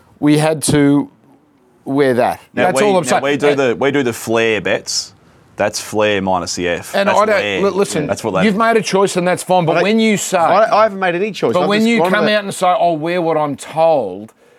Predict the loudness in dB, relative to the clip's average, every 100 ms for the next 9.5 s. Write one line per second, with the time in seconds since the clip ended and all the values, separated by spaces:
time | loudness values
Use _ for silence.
0 | _ _ -2 0 0 0 0 0 -2 -4
1 | -4 -8 -8 -14 _ _ _ -2 0 0
2 | -2 0 0 -2 -2 0 2 0 0 -4
3 | -2 -4 -4 -4 -6 -2 -2 -2 -4 -6
4 | -8 -8 -4 -2 0 -2 -6 -4 -4 -4
5 | -4 -2 0 0 -2 -2 -4 -2 0 0
6 | 0 -2 -2 -2 0 0 0 0 -2 -2
7 | -4 -2 0 2 0 0 -4 -6 -10 -6
8 | -2 0 0 -2 -2 -6 -4 -6 -6 -4
9 | -4 -2 -2 -2